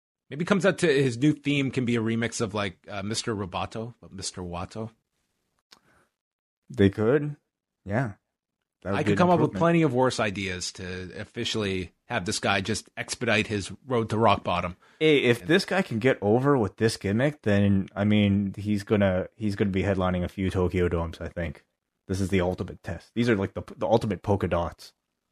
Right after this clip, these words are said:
Speaker 2: you know?
Speaker 1: He hasn't even had, like, the, there was the initial, I would say, one week grace period where it was, "Oh, this character's so bad, it's kinda cool." And that, that can ride you a little bit.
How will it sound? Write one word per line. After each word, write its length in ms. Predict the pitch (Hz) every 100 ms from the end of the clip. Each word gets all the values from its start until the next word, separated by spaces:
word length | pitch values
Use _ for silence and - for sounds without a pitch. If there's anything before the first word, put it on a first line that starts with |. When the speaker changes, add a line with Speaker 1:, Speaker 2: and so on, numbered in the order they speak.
| _ _
Speaker 2:
you 100 | 90
know? 220 | 92 113 - _ _ _ _ _ _ _ -
Speaker 1:
He 260 | 160 226
hasn't 260 | 247 262 269
even 200 | 233 180
had, 500 | 139 151 151 151 131 - _ _
like, 240 | 160 156
the, 380 | 170 170 160 165 - _ _ _
there 200 | - 202
was 180 | 202 180
the 220 | 180 180 190
initial, 580 | 165 214 233 240 233 202
I 100 | 170
would 120 | 180
say, 120 | 175
one 480 | 120 127 147 180 165
week 380 | 151 147 143 - -
grace 320 | 127 127 -
period 480 | - 147 151 160 139
where 240 | 131 127
it 60 | 123
was, 260 | 131 123 -
"Oh, 380 | 233 202 143
this 180 | 127 214
character's 460 | - 214 233 196 170
so 220 | - 196
bad, 360 | 156 160 185 262
it's 180 | -
kinda 280 | - 185 190
cool." 580 | 185 - 240 202 120 98 _ _ _ _ _ _
And 260 | - 175 147
that, 380 | 170 196 220 - _ _ _ 190
that 220 | 220 226
can 200 | 311 208
ride 440 | 139 143 170 170
you 200 | 151 190
a 40 | 147
little 280 | 120 131
bit. 300 | 160 190 214